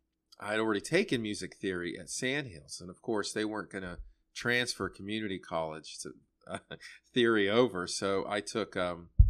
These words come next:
like a, like a little entrance test to s-, test my knowledge of music theory. And they tested me all the way out of music theory completely, except for, uh, uh, they called it, um,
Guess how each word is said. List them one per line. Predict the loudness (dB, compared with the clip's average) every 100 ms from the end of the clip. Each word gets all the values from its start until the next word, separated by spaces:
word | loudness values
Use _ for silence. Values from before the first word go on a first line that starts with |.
| 6 -4 -16 -14
like | -6 -4 -2
a, | -4 -4
like | -8 -4
a |
little | -2 -2 -4
entrance | -8 -10 -12 -12 -10
test | -8 -8 -8
to | -12
s-, | -14 _ _ -10
test | -8 -8 -8
my | -8
knowledge | -6 -6 -6 -10
of | -14
music | -14 -16
theory. | _ -6 -6 -6 -16 _ _ _
And | -6 0
they | 2 2
tested | 4 2 2 -4 -4
me | -2
all | 0 2
the | 2
way | 2 4 2
out | 2 -2
of | -6
music | -10 -10 -10 -6
theory | 0 2 0
completely, | -4 -12 -2 0 0 -2
except | -4 -4 -4 -4 _
for, | -4 -2 -2
uh, | -4 -6 -12 _ _ _ _ _
uh, | -6
they | -2 -2
called | 2 2 2
it, | -2 -6
um, | -16 -16 -18